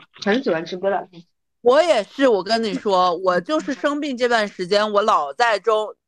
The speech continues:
Speaker 1: 是的。
Speaker 2: 在办公室点疙瘩汤，然后他们都，
Speaker 1: 嗯。
Speaker 2: 他们都说：“哎呀，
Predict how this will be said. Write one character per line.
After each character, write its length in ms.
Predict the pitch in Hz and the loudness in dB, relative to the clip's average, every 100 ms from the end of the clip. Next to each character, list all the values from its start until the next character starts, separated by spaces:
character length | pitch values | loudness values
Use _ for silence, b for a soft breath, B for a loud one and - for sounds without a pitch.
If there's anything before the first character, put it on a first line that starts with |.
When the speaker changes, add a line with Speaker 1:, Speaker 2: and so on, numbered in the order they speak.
| - | -4
Speaker 1:
是 60 | |
的。 60 | 208 | 2
Speaker 2:
在 160 | 202 185 | 2 0
办 180 | 208 208 | -6 -12
公 120 | 202 | -14
室 220 | 208 196 175 | -12 -10 -4
点 260 | 180 147 | -2 -2
疙 140 | 143 175 | -2 0
瘩 160 | 180 | 2
汤， 300 | 170 170 160 - B B B - | 2 0 -2 -8 B B B -2
然 80 | 196 | 2
后 80 | |
他 160 | 311 247 | 4 2
们 140 | 254 | 0
都， 240 | 247 254 247 | 0 0 0
Speaker 1:
嗯。 60 | - _ _ | -4 _ _
Speaker 2:
他 120 | 233 | -4
们 140 | 233 233 | -2 0
都 120 | 233 | 2
说 120 | 226 | 2
：“哎 200 | 175 165 | 2 2
呀， 300 | 160 143 139 | 0 -2 -4